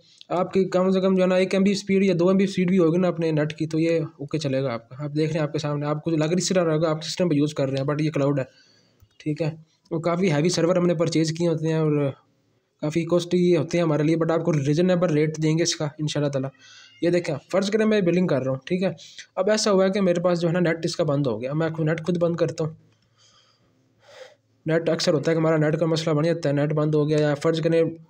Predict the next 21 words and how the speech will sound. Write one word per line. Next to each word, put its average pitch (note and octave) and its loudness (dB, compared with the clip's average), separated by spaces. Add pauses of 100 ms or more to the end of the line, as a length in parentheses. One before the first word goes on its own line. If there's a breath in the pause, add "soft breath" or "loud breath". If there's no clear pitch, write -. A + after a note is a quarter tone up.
(140)
लाइट D#3 2
बंद D#3+ 2
हो D#3 4
गई D#3 0
या D#3 2
एप्लीकेशन, D#3+ -2
ये E3 2
मैंने D#3 2
एयरप्लेन E3 2
मोड D3 0
कर C#3+ -2
दिया, E3 -2 (1500 soft breath)
ठीक E3 -6
है। F3 0
हम E3 -2
चेक E3 -2
कर D#3 0
लेते D3 -4
हैं, C#3 -4
अब C#3 -8
देखें C#3+ -8